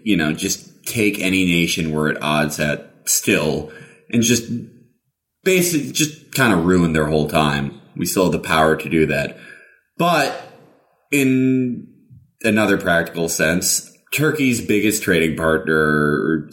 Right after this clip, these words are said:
biggest, uh, its biggest trading partners are, you know, fucking Russia, Germany, Norway. And I'd say, like, a few years ago,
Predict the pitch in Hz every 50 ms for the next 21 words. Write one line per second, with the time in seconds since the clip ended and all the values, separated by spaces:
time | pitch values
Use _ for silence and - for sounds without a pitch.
0 | - - - - - - - - - - - - 101 92 87 87 85 - - 85
1 | 76 73 73 62 58 - - - - - - - - _ _ _ _ _ _ _
2 | _ _ _ _ _ _ _ - - 123 110 110 110 117 120 117 113 - 101 90
3 | 90 85 87 85 80 73 76 76 76 78 76 - - 78 76 73 73 - - -
4 | - - - 78 71 - - - - - - _ _ - - - 113 95 90 92
5 | 90 82 80 80 80 76 - - - - - - - _ _ _ - - 117 104
6 | 107 104 101 95 92 - - 104 95 92 92 92 90 90 87 85 - 92 92 82
7 | 80 80 80 80 82 85 82 82 82 82 80 76 76 73 76 76 76 78 76 76
8 | - - 92 101 101 101 98 98 98 95 - - - - - - _ _ _ _
9 | _ _ _ - - - 135 131 123 - - - 160 147 139 135 123 107 110 -
10 | - - 165 165 143 113 110 127 143 160 156 123 107 95 82 78 71 67 67 69
11 | 67 - -